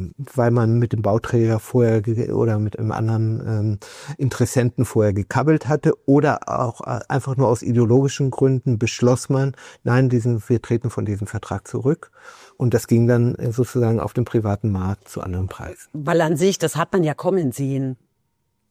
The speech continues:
Speaker 2: Das
Speaker 1: Ja.
Speaker 2: denke ich halt immer
Speaker 1: Ja.
Speaker 2: so, ne?
Speaker 1: Ja, ja.
Speaker 2: Man kann ja nicht, also
Speaker 1: Gut,
Speaker 2: nur beim
Speaker 1: hinterher ist man immer schlau,
Speaker 2: Ja,
Speaker 1: ne? Also,
Speaker 2: schon.
Speaker 1: ne?
Speaker 2: Ja,
Speaker 1: Aber
Speaker 2: klar. Ähm,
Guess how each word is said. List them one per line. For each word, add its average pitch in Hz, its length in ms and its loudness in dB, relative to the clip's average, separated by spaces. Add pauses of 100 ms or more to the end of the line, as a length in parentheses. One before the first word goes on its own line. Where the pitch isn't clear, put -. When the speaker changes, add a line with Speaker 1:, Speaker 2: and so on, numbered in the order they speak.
(320)
Speaker 2:
Das 208 140 2
Speaker 1:
Ja. - 60 -18
Speaker 2:
denke 190 240 2
ich 160 100 -8
halt 170 140 0
immer 160 200 -2
Speaker 1:
Ja. 143 140 -2
Speaker 2:
so, 156 160 -4
ne? 170 100 2
Speaker 1:
Ja, 190 280 2 (140)
ja. - 60 -10
Speaker 2:
Man 196 140 -2
kann 202 140 0
ja 202 100 4
nicht, 190 320 -2 (460)
also 185 300 0 (220)
Speaker 1:
Gut, - 140 -8
Speaker 2:
nur 208 120 2
beim 190 80 4
Speaker 1:
hinterher 143 360 4
ist 113 100 -6
man 127 120 0
immer 113 200 -2
schlau, 190 200 -2
Speaker 2:
Ja, 202 300 4
Speaker 1:
ne? 180 120 2
Also, 123 240 0
Speaker 2:
schon. 190 260 4
Speaker 1:
ne? 127 300 -6
Speaker 2:
Ja, 208 220 4
Speaker 1:
Aber 120 320 2
Speaker 2:
klar. 180 300 2 (1080)
Ähm, 208 1200 2